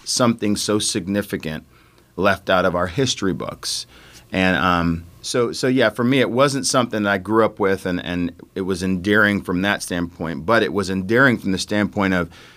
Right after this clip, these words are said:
this is, this is an important part of our history. You know, you, you have, our, our nation was built on the backs of slaves, but yet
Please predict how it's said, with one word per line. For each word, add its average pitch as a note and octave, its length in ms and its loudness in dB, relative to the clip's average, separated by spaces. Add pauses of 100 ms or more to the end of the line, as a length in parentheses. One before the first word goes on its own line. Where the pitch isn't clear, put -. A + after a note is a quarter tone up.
(300)
this C#3 200 4
is, B2 240 0 (200)
this C#3 240 -4
is C3 80 0
an B2 80 2
important G#2 580 0
part A#2 300 2
of F#2+ 100 2
our F2+ 140 2
history. F2+ 580 -2
You F2 160 -2
know, F2 80 0
you, F#2 260 -2
you G2 180 -2
have, F#2+ 340 0 (600)
our, G#2 260 0
our A2+ 180 4
nation A2+ 580 2
was F#2+ 160 -6
built G#2 300 0
on F#2 160 -4
the F2+ 60 -4
backs F#2+ 420 -2
of E2+ 100 -8
slaves, G2 640 2
but F2+ 200 0
yet G2 340 0